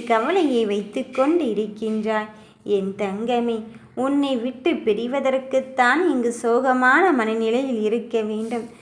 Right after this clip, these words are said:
அவர்தான் உன்னை விட்டு அங்கு வந்து சேரப் போகிறேன் என்று சொல்கிறாரே, அதன் பிறகும் எதற்காக பிள்ளையே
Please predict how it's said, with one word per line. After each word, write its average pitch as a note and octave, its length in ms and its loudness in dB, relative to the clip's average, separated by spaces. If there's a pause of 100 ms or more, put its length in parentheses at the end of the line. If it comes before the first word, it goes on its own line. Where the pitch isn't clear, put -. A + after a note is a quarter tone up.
(240)
அவர்தான் B3+ 640 4
உன்னை C4 320 0
விட்டு D4 360 -2 (380)
அங்கு A#3+ 360 2
வந்து A3+ 360 -2
சேரப் D4 520 2
போகிறேன் A#3+ 600 0
என்று A3 320 -2
சொல்கிறாரே, G#3+ 920 0 (380)
அதன் G#3 340 -2
பிறகும் C4+ 460 2
எதற்காக B3+ 800 0
பிள்ளையே A#3 640 -2